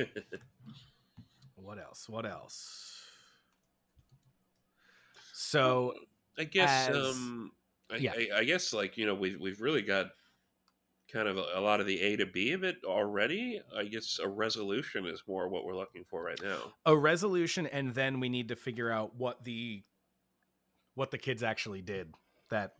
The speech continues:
Speaker 2: that are causing the, the issue for, for the, the witch hunt, if you will.
Speaker 1: Mm-hmm.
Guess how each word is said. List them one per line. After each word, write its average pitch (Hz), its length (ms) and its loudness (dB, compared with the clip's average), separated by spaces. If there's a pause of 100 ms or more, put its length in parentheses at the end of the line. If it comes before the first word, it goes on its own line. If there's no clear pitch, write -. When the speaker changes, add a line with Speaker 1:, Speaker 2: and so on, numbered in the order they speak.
Speaker 2:
that 107 160 -2
are 95 120 -4
causing 101 560 -6
the, 87 340 -14 (920)
the 104 200 -8
issue 98 420 -4
for, 113 260 -8
for 120 160 -6
the, 92 280 -6
the 98 100 -6
witch 98 300 -4
hunt, 90 340 -6 (100)
if - 180 -12
you 92 80 -10
will. 85 320 -10 (500)
Speaker 1:
Mm-hmm. 104 300 -16